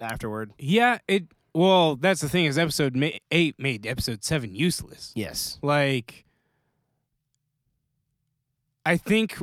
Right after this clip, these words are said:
Speaker 2: what people were riding on with the end of episode seven is, "Okay, well, I'm excited at where this is going."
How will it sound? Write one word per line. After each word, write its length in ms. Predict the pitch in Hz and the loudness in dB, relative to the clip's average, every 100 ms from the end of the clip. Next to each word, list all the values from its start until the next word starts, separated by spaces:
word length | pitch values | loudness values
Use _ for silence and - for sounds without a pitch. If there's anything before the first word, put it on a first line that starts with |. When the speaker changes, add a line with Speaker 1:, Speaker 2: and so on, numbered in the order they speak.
| - - | -10 -2
Speaker 2:
what 300 | 170 180 - | 2 2 2
people 380 | 190 175 190 175 | -2 2 2 4
were 160 | 160 | 4
riding 460 | 131 135 156 156 147 | 4 4 2 2 2
on 280 | 147 156 156 | 2 2 0
with 120 | - | -2
the 180 | 135 139 | 0 0
end 120 | 147 | 0
of 120 | 127 | 0
episode 440 | 131 - 139 123 | -4 -4 -6 -4
seven 320 | - 131 160 151 | -4 -4 -2 -2
is, 200 | 120 - _ _ _ - | -2 -6 _ _ _ -4
"Okay, 520 | 151 147 127 113 113 _ - | -4 -4 -6 -6 -8 _ -6
well, 120 | 143 | -2
I'm 120 | 143 | -2
excited 560 | 123 - 143 135 139 131 | -2 -2 -2 0 0 0
at 140 | 110 | -2
where 180 | 123 127 | -2 -2
this 240 | 120 110 107 | -2 -4 -8
is 120 | 104 | -4
going." 460 | 120 110 101 95 | -2 -2 -4 -10